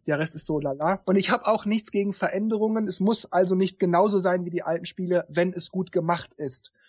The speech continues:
Und bisher hat Nintendo es nicht geschafft, ein verändertes Mario Party System gut zu machen. Und deshalb befürchte ich leider, dass sie's bei Star Rush auch wieder total versauen.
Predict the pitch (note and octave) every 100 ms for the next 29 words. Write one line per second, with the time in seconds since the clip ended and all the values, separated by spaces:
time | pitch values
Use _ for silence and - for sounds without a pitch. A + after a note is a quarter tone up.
0 | - - F#3 F3 F3 F#3+ F#3+ F3 F3+ F#3
1 | F3+ E3+ F#3+ F#3+ - - F#3 - - F3
2 | F3+ F#3 - F#3+ G3 F3+ - E3 E3+ F3
3 | E3+ E3+ E3+ D#3+ D3+ - E3 E3+ - -
4 | F3+ F3+ - F3 E3 E3+ D3+ B2+ _ -
5 | - - _ - E3+ E3+ F#3+ E3+ - _
6 | _ F3 E3+ G#3 G#3 - F3 F3 E3+ E3+
7 | D#3+ F3 - D3+ - D3 D3 D3 D3 D3
8 | C#3+ C#3+ C3 C3+ C3 B2 - B2+ A2+ A2+
9 | A#2+